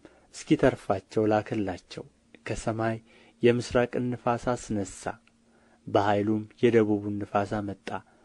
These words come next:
ሥጋን እንደ አፈር፣ የሚበሩትንም ወፎች እንደ ባሕር አሸዋ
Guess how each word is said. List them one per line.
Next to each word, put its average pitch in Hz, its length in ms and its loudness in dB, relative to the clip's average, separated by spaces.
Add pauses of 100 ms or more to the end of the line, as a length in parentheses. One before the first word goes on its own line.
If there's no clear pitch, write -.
(240)
ሥጋን 113 460 0
እንደ 107 280 -2
አፈር፣ 101 320 -4 (540)
የሚበሩትንም 117 840 2
ወፎች 107 360 -4 (120)
እንደ 123 280 -2
ባሕር 107 280 -4
አሸዋ 101 300 -2